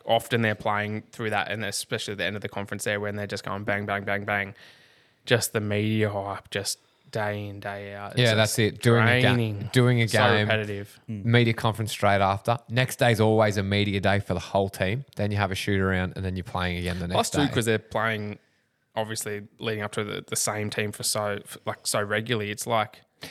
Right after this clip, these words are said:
Speaker 2: Yeah, what
Speaker 1: how
Speaker 2: do,
Speaker 1: much different stuff do you have
Speaker 2: what
Speaker 1: to
Speaker 2: do you want me
Speaker 1: Yeah.
Speaker 2: to tell you?
Speaker 1: Yeah.
Speaker 2: Outside of the result was a bit different,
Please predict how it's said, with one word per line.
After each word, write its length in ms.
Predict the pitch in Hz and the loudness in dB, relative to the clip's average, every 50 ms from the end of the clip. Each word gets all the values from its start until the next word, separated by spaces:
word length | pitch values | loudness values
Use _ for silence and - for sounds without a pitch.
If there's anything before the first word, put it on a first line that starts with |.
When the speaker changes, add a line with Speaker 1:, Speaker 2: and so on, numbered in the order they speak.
| - | 2
Speaker 2:
Yeah, 120 | - 139 123 | 4 4 6
what 200 | 110 123 139 139 | 8 6 6 6
Speaker 1:
how 140 | 143 113 131 | 6 4 4
Speaker 2:
do, 40 | |
Speaker 1:
much 200 | 156 165 - - | 2 0 -2 -4
different 300 | - 131 - - 127 113 | -8 -8 -6 -4 -6 -6
stuff 260 | - - 113 107 - - | -4 -4 -4 -4 -4 -6
do 100 | - 107 | -4 2
you 40 | |
have 60 | 104 113 | 4 6
Speaker 2:
what 200 | 131 135 - - | 6 6 4 2
Speaker 1:
to 80 | 135 | 4
Speaker 2:
do 20 | 131 | 4
you 80 | 123 | 6
want 160 | 117 120 120 | 6 4 4
me 60 | 123 127 | 4 4
Speaker 1:
Yeah. 40 | 113 | 6
Speaker 2:
to 100 | 113 113 | 4 4
tell 240 | 110 - 120 104 110 | 4 4 4 4 6
you? 120 | 113 104 95 | 4 4 4
Speaker 1:
Yeah. 180 | 123 127 139 | 4 4 4
Speaker 2:
Outside 380 | 123 104 - - 131 123 120 113 | 2 0 2 4 4 6 6 6
of 280 | 110 107 104 92 - - | 4 2 2 0 0 0
the 100 | 120 110 | 2 2
result 380 | 107 107 95 110 110 113 - | 4 4 6 6 6 6 4
was 140 | 113 110 98 | 0 0 0
a 60 | 104 | 0
bit 180 | 87 104 - - | 0 0 -2 -2
different, 460 | - 98 - - - 101 135 170 | -6 -6 -6 0 0 0 0 0